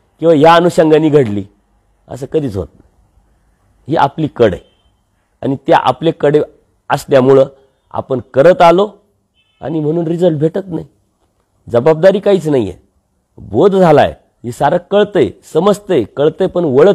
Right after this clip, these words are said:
का नाही, ही वळत न याचे कारणं आपण शोधतोय. काल बी दोन शोधले आणि आजही दोन शोधले. आजचे कोणते? लगेच विसरले.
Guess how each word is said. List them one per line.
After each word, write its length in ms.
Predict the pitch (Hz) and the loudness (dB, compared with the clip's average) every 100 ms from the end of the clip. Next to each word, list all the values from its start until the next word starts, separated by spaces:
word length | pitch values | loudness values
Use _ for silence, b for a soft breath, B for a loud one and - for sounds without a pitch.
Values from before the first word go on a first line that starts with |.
| - | 2
का 140 | 180 | 2
नाही, 160 | 170 131 87 _ _ _ | 4 0 -4 _ _ _
ही 120 | 113 107 | -12 -10
वळत 460 | 95 123 175 170 | -4 0 0 0
न 220 | 160 165 165 - | -4 -2 -2 -6
याचे 240 | 110 117 139 - | -12 -10 -14 -8
कारणं 360 | 107 101 117 139 | -6 -4 -2 0
आपण 340 | 117 113 101 - _ _ _ _ _ _ _ | -2 -4 -8 -10 _ _ _ _ _ _ _
शोधतोय. 420 | 165 139 - 135 101 | -4 -4 0 0 0
काल 380 | - 117 135 | 0 0 2
बी 120 | 147 151 | 0 0
दोन 220 | 160 147 | -2 0
शोधले 440 | 156 123 151 190 185 _ _ - | 0 0 0 -2 -4 _ _ -12
आणि 160 | 110 | -8
आजही 320 | 92 101 135 | -6 -4 -4
दोन 200 | 123 117 107 | -2 -2 -2
शोधले. 380 | 101 80 98 | -6 -6 -4
आजचे 340 | 98 117 - 156 | -2 -2 -4 -4
कोणते? 640 | 165 170 208 190 226 - _ _ _ _ _ _ _ _ _ _ _ _ _ _ _ _ _ _ _ 269 _ _ _ _ _ _ _ _ _ 170 | -2 0 2 4 2 -4 _ _ _ _ _ _ _ _ _ _ _ _ _ _ _ _ _ _ _ _ _ _ _ _ _ _ _ _ _ -4
लगेच 280 | 185 277 233 | -4 -2 -6
विसरले. 440 | 208 170 135 | -2 -2 -2